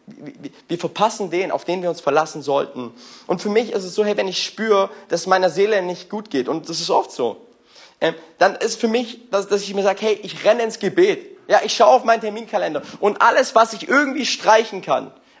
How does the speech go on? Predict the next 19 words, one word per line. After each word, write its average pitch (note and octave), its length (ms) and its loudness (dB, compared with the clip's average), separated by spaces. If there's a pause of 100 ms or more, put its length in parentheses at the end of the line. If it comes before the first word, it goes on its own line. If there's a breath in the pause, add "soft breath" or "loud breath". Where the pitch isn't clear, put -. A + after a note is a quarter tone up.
alles, - 280 4
was A3+ 160 0
jetzt G#3+ 160 -8
nicht A#3 240 0
High G#3+ 360 4
Priority F#3 580 4
hat, A#2+ 260 -4 (260 loud breath)
was - 140 2
jetzt A3 180 -4
nicht A#3 220 -2
eine F#3+ 220 -2
wirklich G#3+ 380 -2
hohe G3+ 180 2
Priorität E3 440 -8
hat, - 120 -8 (340 loud breath)
da E3 120 4
sag F#3 220 4
ich, E3+ 120 -10
hey, G3 420 2